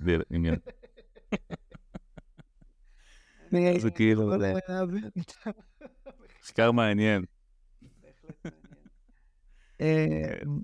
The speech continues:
Speaker 2: תראה איך אנחנו, אנחנו נדלג מעבר לאנקדוטה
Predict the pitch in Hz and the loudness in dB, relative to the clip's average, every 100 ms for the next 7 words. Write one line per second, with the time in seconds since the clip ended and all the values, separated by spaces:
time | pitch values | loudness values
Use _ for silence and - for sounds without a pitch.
0 | _ _ _ _ _ - 185 202 220 185 | _ _ _ _ _ -4 0 2 2 4
1 | 185 - 175 143 165 175 170 165 180 180 | 2 0 0 0 0 0 0 0 0 -2
2 | 160 165 170 175 190 196 175 170 165 165 | -4 -4 0 2 2 2 0 0 0 -2
3 | - 175 - - - | -2 -2 -2 -8 -2